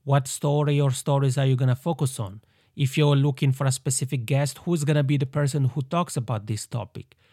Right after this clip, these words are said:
Who's gonna be the guest expert or experts featured on this show? In my case, for example, with the Podcast Lab, that's key because the way I go about having guest contributions is I don't contact a person for one topic.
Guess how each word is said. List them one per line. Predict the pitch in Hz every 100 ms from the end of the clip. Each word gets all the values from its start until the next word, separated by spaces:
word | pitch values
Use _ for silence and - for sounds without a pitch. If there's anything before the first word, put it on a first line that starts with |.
| _ _
Who's | - 170
gonna | 147 160
be | 135 151
the | 139 135
guest | 117 147 147 - -
expert | 160 - - 156 151
or | 147
experts | 156 - 160 143 -
featured | - 208 - 127
on | 107 104
this | 101 -
show? | - 98 - _ _ _ -
In | 156
my | 160 202
case, | 208 175 175
for | 175
example, | 160 123 135 135 131 180
with | 156 123
the | 113
Podcast | 131 135 131 131 - -
Lab, | 123 123 131 - - _
that's | 113 165 196 -
key | - 170 127
because | 107 127 151 123
the | 131
way | 139 196 175
I |
go | 131 143 123
about | 110 123 120 - - -
having | - 127 131 131 131
guest | 120 131 131
contributions | 139 131 120 165 202 139 123 - _
is | 135 120 107 - _ _ _
I | 147
don't | 156 165 131
contact | 165 170 185 -
a | 160
person | 131 151 135 143
for | 131 135
one | 120 117 123 143
topic. | 139 139 135 165 202